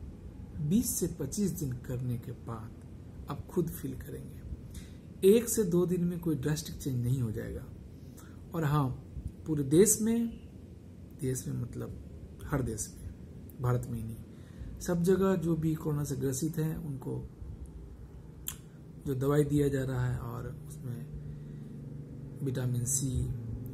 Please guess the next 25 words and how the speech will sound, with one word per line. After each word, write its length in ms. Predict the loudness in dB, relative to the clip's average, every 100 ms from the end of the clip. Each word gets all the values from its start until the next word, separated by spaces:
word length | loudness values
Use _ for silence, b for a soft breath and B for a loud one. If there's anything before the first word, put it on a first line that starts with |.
| -6 -4
विटामिन 460 | -4 -4 -4 -4 -4
डी, 360 | 0 0 0 -2 -6 -8 -8 -8 -8 -8 -8 -10 -12 -10 0
प्रोटीन 440 | 2 4 2 0
बहुत 180 | -2 -2
ज़्यादा 240 | -4 -4
मात्रा 360 | -6 -8 -8 -8
में 180 | -6 -8 -10 -16 -16 -14 -14 -14 -14 -12 -8
और 460 | -6 -4 -6 -8 -8 -10 -10 -10 -10 -12 -14 -14 -14 -14 -14 -14 -14 -4
योगा 260 | 2 4 2
कराया 300 | -2 -8 -8
जा 120 | -12
रहा 200 | -10 -10
है। 60 | -10 -12 B B B B B B 0
कुछ 200 | 2 8
लोग 340 | 12 12 12 4 -8 -16 -4
मानते 540 | 2 4 6 4 4 8
हैं, 380 | 8 8 4
कुछ 260 | -2 -4 -6
देश 560 | -6 0 2 2 0 -2
नहीं 300 | -4 -2 -2
मानते 420 | -4 -6 -6 -4
हैं, 200 | -4 -4
but 180 | -6 -6
वो 140 | -6
भी 240 | -4 -4